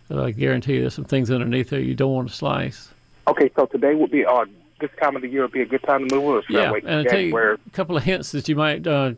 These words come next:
Speaker 1: find useful. One is keep them as dry as possible during the storage time. I don't think you should replant 'em right now, but I think you can keep 'em inside. Keep 'em
Speaker 2: Okay.
Speaker 1: as dry as possible, but unlike a lot of bulbs, which do best when they're warm, or when they're cool, I mean, during the wintertime,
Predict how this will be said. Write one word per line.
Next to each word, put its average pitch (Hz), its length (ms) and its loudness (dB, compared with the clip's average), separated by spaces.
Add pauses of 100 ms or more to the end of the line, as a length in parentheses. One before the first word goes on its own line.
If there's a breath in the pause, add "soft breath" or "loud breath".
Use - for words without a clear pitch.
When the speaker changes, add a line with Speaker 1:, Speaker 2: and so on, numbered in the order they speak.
(140)
Speaker 1:
find 143 240 0
useful. 147 400 -2 (320 loud breath)
One 226 420 0
is 147 540 0 (560)
keep 208 300 -4
them 175 180 0
as 131 220 0
dry 160 440 0
as - 160 -6
possible 139 640 -4 (160)
during 139 320 2
the 123 200 0
storage 139 580 -2
time. 127 240 0
I 127 80 0
don't 127 180 -2
think 135 140 -2
you 127 80 -2
should 127 160 -4
replant 131 500 0
'em 117 80 -2
right 120 180 0
now, 131 200 0
but 131 100 0
I 127 60 -4
think 131 260 -6
you 135 100 -6
can 113 80 -4
keep 139 240 -4
'em 151 60 -2
inside. 127 580 -2 (440 loud breath)
Keep 156 180 0
'em 139 80 2
Speaker 2:
Okay. 123 120 2
Speaker 1:
as 120 60 -2
dry 156 280 2
as - 160 -4
possible, 151 500 0
but 139 300 0 (240)
unlike 185 400 2
a 143 60 -2
lot 147 260 2
of 139 80 -2
bulbs, 151 320 0
which 156 140 -6
do 143 120 2
best 143 360 2
when 139 100 0
they're 123 120 2
warm, 147 540 0
or 156 140 -2
when 139 160 2
they're 120 100 0
cool, 160 300 2
I - 20 0
mean, 143 180 -2
during 135 200 0
the 127 80 0
wintertime, 147 480 -2